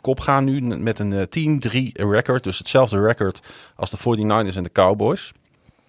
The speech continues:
Dan volgen de Dolphins nog altijd, ondanks die nederlaag, negen vier. Ze hebben gelukkig voor hun wat leverage opgebouwd. Ja, de Chiefs,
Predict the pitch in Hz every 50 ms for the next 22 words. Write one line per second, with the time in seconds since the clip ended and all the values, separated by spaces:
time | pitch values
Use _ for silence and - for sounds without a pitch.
0 | _ _ _ _ _ _ _ _ _ - - - 90 - 139 190 208 - - 135
1 | 113 - - 95 92 85 90 85 98 95 104 - - 143 156 - 120 113 104 -
2 | 104 110 104 - 92 90 - - - - - - - - - - _ _ _ -
3 | 120 117 104 98 98 - - 98 92 90 85 87 95 104 92 101 117 120 104 98
4 | 90 92 90 85 - 82 - - 85 - 104 127 143 - - 90 90 87 - -
5 | 98 104 - - - - - - 107 101 90 104 131 135 127 107 101 - 98 92
6 | 98 110 113 123 117 120 - - - 127 - - - 95 104 92 107 156 - -
7 | - - - - - - - - - - - _ - 147 151 123 104 - - -
8 | 123 117 120 175 - - - - - -